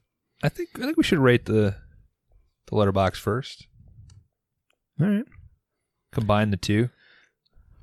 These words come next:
Speaker 2: Let's rate that
Speaker 1: I'm gonna give too much
Speaker 2: Letterboxd.
Speaker 1: away. Let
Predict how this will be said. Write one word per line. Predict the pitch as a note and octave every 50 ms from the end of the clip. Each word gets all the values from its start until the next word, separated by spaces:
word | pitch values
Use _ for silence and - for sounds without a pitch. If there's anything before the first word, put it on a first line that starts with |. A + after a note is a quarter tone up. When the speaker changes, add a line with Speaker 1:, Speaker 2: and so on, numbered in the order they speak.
| - - _ _ _ _ _ - - - - - - - _ -
Speaker 2:
Let's | E3 - - -
rate | - D3 - -
that | -
Speaker 1:
I'm | -
gonna | A2+ G#2+
give | G#2+ G2+ -
too | - - C3 A#2+
much | A2 G#2 G2 -
Speaker 2:
Letterboxd. | G#2 G2 G2+
Speaker 1:
away. | G#2+ A2+ G2+ F#2+ - - - - - - - - - - - - - - - _ _ _ _ - _ _ _ _ _ _ _ _ _ _ _ _ _ _ _ _ _ _ _ _ _ _ _ _ _
Let | - F#2+ F#2+ -